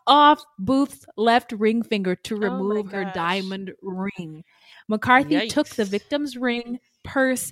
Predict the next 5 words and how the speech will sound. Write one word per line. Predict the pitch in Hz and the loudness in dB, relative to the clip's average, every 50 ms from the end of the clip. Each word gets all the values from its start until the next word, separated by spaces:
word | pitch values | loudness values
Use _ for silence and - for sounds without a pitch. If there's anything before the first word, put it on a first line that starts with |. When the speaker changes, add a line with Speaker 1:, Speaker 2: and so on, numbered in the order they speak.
| - _ - | -10 _ 0
Speaker 1:
and | 214 247 269 285 294 269 240 214 | 2 4 4 4 4 2 0 -2
Mercedes-Benz. | 208 196 190 - 208 190 185 170 175 180 170 - 165 175 160 156 160 117 147 151 208 214 - - - _ _ _ _ _ | -4 -4 -4 -4 -4 -6 -4 -4 -6 -8 -10 -8 -6 -6 -4 -4 -6 -8 -12 -18 -20 -18 -18 -18 -20 _ _ _ _ _
Speaker 2:
Yeah, | 202 208 208 214 214 208 196 190 175 160 151 147 143 135 | -4 -2 0 0 2 2 2 2 0 0 -2 -2 -4 -4
then | 160 175 185 180 | -4 -4 -4 -4
she | - - - 240 233 220 214 208 202 202 190 | -6 -8 -8 -6 -6 -4 -4 -4 -4 -6 -6